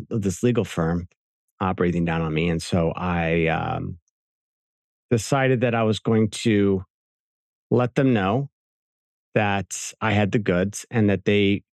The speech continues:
should back off. Now, I, at this point, I had not decided to come out against, like, I had not decided to disclose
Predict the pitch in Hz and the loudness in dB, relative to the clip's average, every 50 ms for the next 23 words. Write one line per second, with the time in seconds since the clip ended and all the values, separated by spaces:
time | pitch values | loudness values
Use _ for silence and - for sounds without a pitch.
0 | _ - - - - 107 87 - 98 95 92 - 123 131 107 85 - - - 110 | _ -4 -2 0 0 0 0 0 -2 -2 0 0 0 0 0 -2 -6 -8 -6 -2
1 | 120 123 120 - - 139 - - - - 151 123 - 196 202 - 156 - 180 175 | 0 0 0 -2 -2 -4 -4 -2 -2 -2 0 2 2 0 0 0 -2 0 2 2
2 | 156 143 135 123 120 107 110 113 120 123 131 - - - - 113 - - 120 107 | 2 4 2 2 2 2 2 2 2 0 0 -4 -4 -2 -4 -2 -2 0 0 0
3 | 101 107 107 120 113 - 113 107 - - 120 123 110 98 95 98 104 110 131 120 | 2 2 2 0 0 0 -4 -4 -4 -2 0 0 2 2 2 2 0 0 -2 -2
4 | - - - - - 127 107 95 - 101 95 98 90 - - - - - - - | -6 -12 -12 -6 -2 -2 -2 0 0 0 0 0 -2 -4 -8 -12 -14 -14 -16 -16
5 | _ _ _ _ _ _ _ _ _ _ _ _ _ _ _ _ _ _ _ _ | _ _ _ _ _ _ _ _ _ _ _ _ _ _ _ _ _ _ _ _
6 | - 113 98 90 87 87 - - - _ _ _ _ _ - 131 123 113 120 123 | -2 0 2 2 0 -2 -6 -16 -18 _ _ _ _ _ 0 2 2 4 2 2
7 | 123 127 107 - 127 113 - 143 123 117 107 104 101 - - - 107 95 90 104 | 2 0 0 -2 -2 0 0 0 0 0 2 0 -2 -2 -2 -2 -2 -2 -2 -4
8 | 98 - - - - 110 104 104 101 | -4 -4 -4 -2 0 2 2 2 0